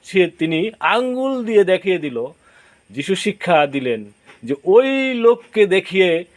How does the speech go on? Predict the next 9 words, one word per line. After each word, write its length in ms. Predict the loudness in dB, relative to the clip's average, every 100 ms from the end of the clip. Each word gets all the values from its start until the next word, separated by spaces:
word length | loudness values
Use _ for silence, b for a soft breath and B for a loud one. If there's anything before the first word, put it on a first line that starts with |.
| b b
সে 220 | -2 0
নিজে 300 | 0 -2 0
আত্মতুষ্টি 640 | -2 -2 -4 -2 -2 0
করলো 220 | 0 2
যে 120 | 2 2
আমি 540 | 2 0 0 -2 -4 -10 b b
অনেক 320 | 4 4 0
ধার্মিক 440 | -2 0 0 0
ব্যক্তি, 360 | -4 -8 -12